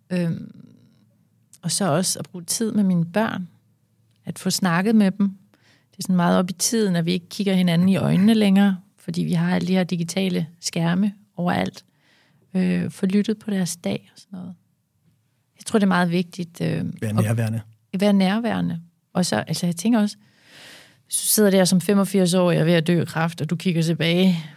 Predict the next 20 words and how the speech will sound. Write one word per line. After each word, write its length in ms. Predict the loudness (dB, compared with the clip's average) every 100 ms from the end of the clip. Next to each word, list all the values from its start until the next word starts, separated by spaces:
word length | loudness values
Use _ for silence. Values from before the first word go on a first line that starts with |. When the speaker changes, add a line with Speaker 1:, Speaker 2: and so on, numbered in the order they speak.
| _
Speaker 1:
på 100 | -4
ting, 340 | -2 0 0 2
du 80 | 2
har 100 | 4
opnået, 560 | 2 2 2 4 4
og 120 | 2
du 480 | 2 2 2 0 -4 -10 -14
tænker, 260 | -6 -4 -4
"Det 360 | -2 -2 0 0
lykkedes 360 | -2 -2 -4
jeg 100 | -8
med." 180 | -10 -14 -16 -20 -6 0
Det 140 | 2
er 120 | 2
der 120 | 2
din 400 | 0 0 0 -2 -4
relation 480 | -4 -4 -4 -6 -8
til 160 | -8 -4
din 140 | 0
nære. 380 | 0 -2 -2